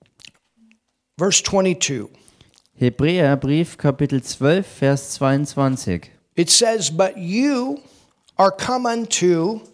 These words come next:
Speaker 1: Mount Zion."
Speaker 2: Da heißt's, „Sondern ihr seid gekommen zu dem Berg Zion.“
Speaker 1: unto the city of the living God,
Speaker 2: und zu der Stadt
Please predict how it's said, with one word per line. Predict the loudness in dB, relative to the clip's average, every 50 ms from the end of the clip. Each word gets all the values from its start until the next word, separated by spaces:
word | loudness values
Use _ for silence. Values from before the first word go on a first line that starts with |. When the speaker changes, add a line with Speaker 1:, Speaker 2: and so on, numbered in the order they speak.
| _ _
Speaker 1:
Mount | 0 2 2 2 2 0 0
Zion." | 0 0 0 0 -2 -4 -6 -8 -12 -18 _ _ _ _ _ _ _ _ _ _ _ _ -20 _ _ _ _
Speaker 2:
Da | 0 0 2
heißt's, | 2 2 2 2 0 -4 -6 -10 -12 -14 -14 -16 -16 _ _ -20 _ _
„Sondern | -4 2 2 2 4 4 4 2 2 0
ihr | 0 2 2 2 2
seid | 0 0 2 2 2 2 0 -2
gekommen | -8 -6 0 0 0 2 4 2 2 4 2 0
zu | 0 0 0
dem | 0 2 0 -2 0 0
Berg | 2 2 2 2 0 -2 -8 -10
Zion.“ | -4 0 2 4 4 4 4 2 0 -2 -6 -10 _ _ _ _ _ _ _ _
Speaker 1:
unto | 2 2 2 2 2 0 -2
the | 0 0 0
city | 2 4 4 4 4 4 2 2 0 -2 -12 -12 _ 0
of | 0 0
the | 0 -4
living | 0 4 4 6 6 4 0 2
God, | 2 4 4 4 4 2 0 -4 -8 -2
Speaker 2:
und | 0 0 0 4
zu | 2 4
der | 4 4 2 0
Stadt | 0 0 0 0 0 0 -4 -16